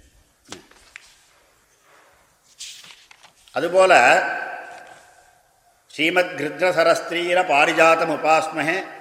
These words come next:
யத்ர துங்கைரதுங்கைஷ்ச பிரணதைர் லப்யதே பலம்" அப்படின்னு சொல்லியிருக்கலாம். அது சொல்லாம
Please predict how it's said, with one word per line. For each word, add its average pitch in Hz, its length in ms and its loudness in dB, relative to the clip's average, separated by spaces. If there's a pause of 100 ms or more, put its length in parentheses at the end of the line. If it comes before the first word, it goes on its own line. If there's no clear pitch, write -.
(460)
யத்ர 135 260 -4
துங்கைரதுங்கைஷ்ச 170 1300 -4 (280)
பிரணதைர் 170 680 0
லப்யதே 180 600 2
பலம்" 170 280 4 (1000)
அப்படின்னு 156 260 -6
சொல்லியிருக்கலாம். 156 560 -6 (840)
அது 135 140 -12
சொல்லாம 180 400 -2